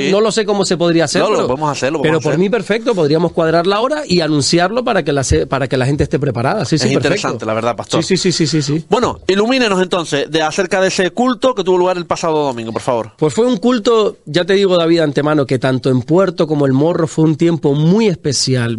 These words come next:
Speaker 1: muy bonito. Eh, de hecho, aquí en, aquí en el sur no, pero en el puerto,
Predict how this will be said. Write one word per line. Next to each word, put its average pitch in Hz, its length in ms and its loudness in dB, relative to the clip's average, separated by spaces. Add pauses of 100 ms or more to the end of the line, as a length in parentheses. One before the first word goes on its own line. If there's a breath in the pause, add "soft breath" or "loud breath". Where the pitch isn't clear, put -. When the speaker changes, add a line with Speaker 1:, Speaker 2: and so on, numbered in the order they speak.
(120)
Speaker 1:
muy 202 260 4
bonito. 170 540 2 (540 loud breath)
Eh, 131 540 4
de 143 140 2
hecho, 165 560 0
aquí 160 260 0
en, 185 240 2
aquí 151 240 0
en 190 60 2
el 180 100 2
sur 190 220 0
no, 175 200 2
pero 139 200 0
en 135 100 2
el 131 120 0
puerto, 185 520 0